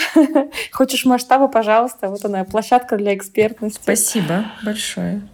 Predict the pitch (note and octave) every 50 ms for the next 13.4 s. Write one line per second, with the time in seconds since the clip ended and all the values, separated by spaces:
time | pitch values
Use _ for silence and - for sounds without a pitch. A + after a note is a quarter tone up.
0 | _ - _ _ _ _ _ _ - - F#3+ - G3+ F#3+ F#3+ G3 G3 G3+ G3 -
1 | G3+ G3 - F#3+ F#3 G3+ G3+ - - F3+ G3+ G3+ G3+ G3 G#3 G#3+ G#3+ G3+ G#3 -
2 | F#3 E3+ E3 E3+ E3 G3 F#3+ G3 - - - - - - - A#3 A#3 - G#3 F3+
3 | G3+ G#3+ - - - G#3+ G3+ G3 G3 F#3+ F#3+ F#3 F#3 F3+ - F#3+ F#3 F3+ G3 F#3+
4 | F#3 - - G3+ - - F#3 F3+ - F#3 F#3+ - - - - - G3 F3+ F3 F3+
5 | - G3+ G3 G3 G3 G3+ G3 - - - F3+ F3+ G3+ - - - F3 E3 E3+ G3
6 | A3+ A#3+ - G#3+ G3 G3 - G3+ F#3+ F#3+ E3 E3 F#3+ A3 B3 - - - - -
7 | - - - - G#3+ G#3 G3+ G3 F#3+ F#3+ F#3 F#3 F#3 F#3 F#3 F3+ F#3 F#3 F#3+ G#3
8 | G#3+ G#3+ G#3 - G#3+ G3 G#3+ A#3+ A#3+ B3 A#3+ - - G3+ G3+ G3+ G3+ G3+ - -
9 | - F#3 F3+ F3+ - G3 G3 G3+ A3 B3 C4 C4+ C4+ C4+ - G3+ F#3+ - - G#3+
10 | F#3+ F#3 F#3+ G3 G3 G3+ G3+ F#3 F3+ F3+ F3+ F3+ - - - G3+ G3+ A3 A#3 B3
11 | A#3+ A#3+ A3+ A3 G#3 F#3 F3+ F3+ F3+ F3+ F#3 G3 G3+ G3+ G3+ F#3+ F#3 F#3+ F3 -
12 | - F#3 - - - F#3 - F#3+ F3+ F3 - - - - F#3+ F#3 F3+ - - G#3
13 | - - - G3 F#3+ - -